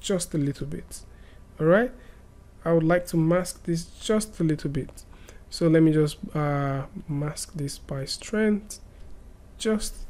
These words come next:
just a tiny bit. You might not necessarily see all of the changes. And the depth, I would going to also punch this depth a little bit more. Let's see. I just need something that will stand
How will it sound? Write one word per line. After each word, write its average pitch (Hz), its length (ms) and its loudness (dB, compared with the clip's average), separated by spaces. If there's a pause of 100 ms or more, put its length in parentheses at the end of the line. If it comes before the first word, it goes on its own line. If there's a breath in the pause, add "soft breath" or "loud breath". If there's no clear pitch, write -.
(120)
just 262 220 2
a 226 40 4
tiny 185 380 4
bit. 143 380 -2
You 160 60 2
might 165 180 6
not 175 160 2
necessarily 156 680 -2
see 147 460 -2 (560 loud breath)
all 160 120 6
of 143 100 -2
the 139 80 -6
changes. 196 600 4 (520 soft breath)
And 165 180 6
the 160 40 2
depth, 208 560 2 (760)
I 170 100 2
would 165 300 2 (260)
going 170 220 6
to 175 140 -4
also 156 300 2 (120)
punch - 340 -2
this 147 160 -4
depth - 320 -6
a 139 40 -4
little 139 260 -4
bit 147 200 -8
more. 185 260 0
Let's 170 280 -2
see. 156 440 -2 (1120 soft breath)
I 180 40 -6
just 190 240 0
need 170 160 4
something 160 380 6
that 147 160 6
will 151 440 4 (140)
stand 165 480 4